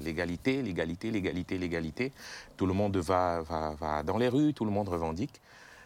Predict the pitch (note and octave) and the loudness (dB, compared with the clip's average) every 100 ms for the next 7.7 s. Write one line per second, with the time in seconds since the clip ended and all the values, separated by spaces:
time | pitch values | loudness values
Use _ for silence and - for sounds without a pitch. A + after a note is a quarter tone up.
0 | - - F2+ F2 F2 F2 E2+ G2 F2+ F2+ | -10 -4 -2 -2 -2 -2 2 2 2 0
1 | G2+ A2 G2 - F2 D#2+ - - F2 - | -2 -2 -4 -2 -2 -2 -6 -6 -8 0
2 | C3+ A#2+ A2+ B2 B2+ C3 C3+ C3 G#2 - | 4 4 6 4 4 4 4 4 0 0
3 | C3 - A2 F2+ - - - - - C3+ | -2 0 0 0 -2 -14 -18 -8 2 4
4 | A#2+ F#2 F2+ C3 - F#3+ - D3+ - F3 | 6 6 4 4 2 2 2 0 2 0
5 | F#3+ - _ - - - F2+ A2 A#2 G2 | 0 -6 _ -20 -20 -6 2 4 4 4
6 | F#2 F2+ - - G#2+ G2 E2+ E2 G2 G#2 | 2 0 -4 -2 -2 -2 -2 -2 -4 -4
7 | D2 G2 F#2+ F#2 F2 D#2 | -6 -8 -8 -6 -6 -6